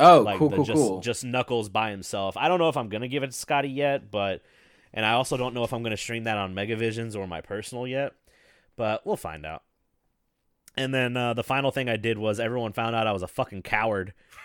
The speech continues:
Speaker 2: when I played, uh, we played Phasmophobia with Kiki and Scotty on Thursday. Man, I hate scary games like that, <laughs> man.
Speaker 1: Are you serious?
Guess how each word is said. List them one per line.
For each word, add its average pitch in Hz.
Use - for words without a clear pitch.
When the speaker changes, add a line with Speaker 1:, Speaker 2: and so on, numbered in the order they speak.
Speaker 2:
when 110
I 107
played, 107
uh, 101
we 113
played -
Phasmophobia 104
with 95
Kiki 107
and 95
Scotty 98
on 85
Thursday. 87
Man, 120
I 151
hate 117
scary 95
games 92
like 101
that, 104
<laughs> -
man. 165
Speaker 1:
Are 202
you 330
serious? 359